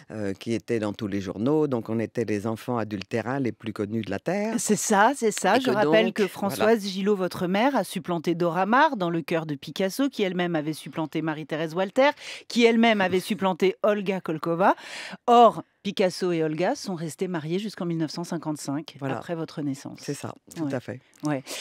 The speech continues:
Speaker 2: La loi a changé au début des années soixante-dix. Vous vous êtes battue, euh, pour faire reconnaître, Maya, Claude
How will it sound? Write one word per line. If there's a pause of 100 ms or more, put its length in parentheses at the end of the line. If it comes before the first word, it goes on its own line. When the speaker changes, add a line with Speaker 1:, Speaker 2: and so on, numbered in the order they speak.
(220)
Speaker 2:
La
loi
a
changé
au
début
des
années
soixante-dix.
Vous
vous
êtes
battue, (460)
euh,
pour
faire
reconnaître,
Maya,
Claude